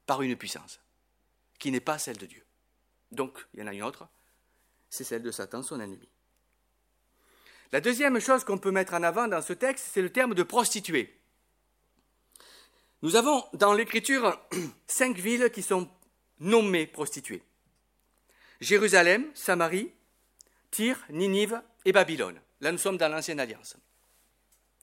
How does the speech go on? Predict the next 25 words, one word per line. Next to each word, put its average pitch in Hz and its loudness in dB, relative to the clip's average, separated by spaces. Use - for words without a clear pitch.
Jérusalem 240 8
et 196 2
Samarie 214 2
sont 247 0
à 226 4
part, - 0
et 170 0
les 175 4
trois 202 0
autres 240 0
sont 202 -2
ensemble. 127 -4
Pourquoi ? 135 -4
Tout 214 -4
simplement 233 4
parce 240 2
que 220 -2
dans 208 4
le 202 4
cas 240 2
de 196 2
Jérusalem 202 2
et 156 0
de 147 -4
Samarie, 165 -2